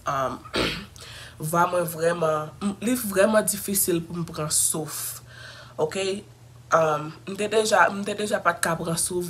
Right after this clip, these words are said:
vin mete m gripe a, vin fè m plis pa ka pran souf. So, guys, videyo m pote jodi a, se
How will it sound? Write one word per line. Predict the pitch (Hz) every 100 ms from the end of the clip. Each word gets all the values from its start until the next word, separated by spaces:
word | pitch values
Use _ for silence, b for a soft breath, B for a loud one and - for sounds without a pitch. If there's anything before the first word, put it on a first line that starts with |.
| 165
vin | 165
mete | 165 160 160
m | 160 156
gripe | 156 160 156 156
a, | 156 160 165 B B -
vin | 165 165
fè | 160
m | 165 -
plis | 190 -
pa | 220 214
ka | 208
pran | - 202
souf. | - 185 196 - B B B
So, | - 208
guys, | 196 175 165 165 -
videyo | 165 269 269 262
m | 240
pote | 254 226 202
jodi | 202 185 175 175
a, | 165 196
se | - - 175 170